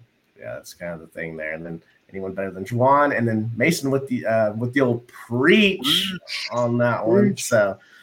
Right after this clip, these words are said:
Speaker 1: uh, hey, I didn't, I didn't come into tonight thinking we were gonna talk a lot about Fred Hoiberg and Greg Gard, but here we are. We appreciate you guys in the comments.
Speaker 3: <laughs> Yes.
Speaker 1: Like, we love that. Like,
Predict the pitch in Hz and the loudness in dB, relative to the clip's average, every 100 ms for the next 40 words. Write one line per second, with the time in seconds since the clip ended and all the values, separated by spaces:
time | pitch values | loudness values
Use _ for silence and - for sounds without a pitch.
0 | _ _ _ - 120 131 123 190 208 180 | _ _ _ -6 2 4 6 8 6 6
1 | 175 151 196 190 175 175 175 - 170 180 | 4 4 4 4 2 0 -4 -2 -2 0
2 | 170 156 156 151 151 151 147 147 147 147 | -4 -8 -6 -4 -4 -4 -2 -2 -2 -2
3 | 147 135 120 147 143 143 139 147 151 151 | -2 -2 -2 -4 -4 -4 -6 -4 -6 -6
4 | 120 131 135 117 120 190 139 101 127 147 | -6 -4 -4 -2 -2 -2 -2 -4 -2 -2
5 | 131 139 165 135 - 143 - 147 143 139 | 0 0 0 -2 -2 -4 -2 -2 -2 0
6 | 139 156 - 120 - 127 - 208 220 202 | 0 4 2 4 2 4 2 4 8 10
7 | 190 127 139 120 190 135 113 104 98 117 | 10 6 0 2 2 2 0 -2 -2 -2
8 | 107 | -4